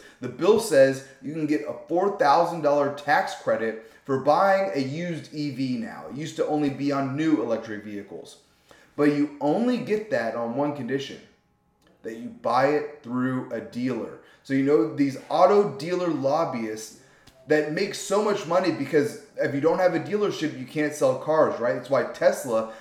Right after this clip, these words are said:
has opened so many stores in states where they sell vehicles so they can sell directly to the consumer. Without a store in that state, you cannot sell your cars.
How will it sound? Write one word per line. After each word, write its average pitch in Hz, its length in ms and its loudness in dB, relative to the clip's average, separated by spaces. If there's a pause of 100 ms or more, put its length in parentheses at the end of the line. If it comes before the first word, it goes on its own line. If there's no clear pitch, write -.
has 143 340 2
opened 160 440 -4 (160)
so 170 220 0
many 156 200 0
stores 160 840 -2 (140)
in 143 140 -4
states 165 460 -4
where 143 120 -2
they 120 140 -4
sell 131 380 0
vehicles 156 460 -2
so 151 80 -4
they 151 120 -2
can 139 120 -4
sell 147 320 0
directly 117 520 -4
to - 120 -16
the 123 80 -12
consumer. 107 640 -10 (220)
Without 120 260 -2
a 143 60 0
store 170 280 0
in 180 60 -4
that 175 220 -2
state, - 320 -6
you 226 100 -14
cannot 156 500 -6
sell 143 160 0
your 147 120 0
cars. 110 400 -2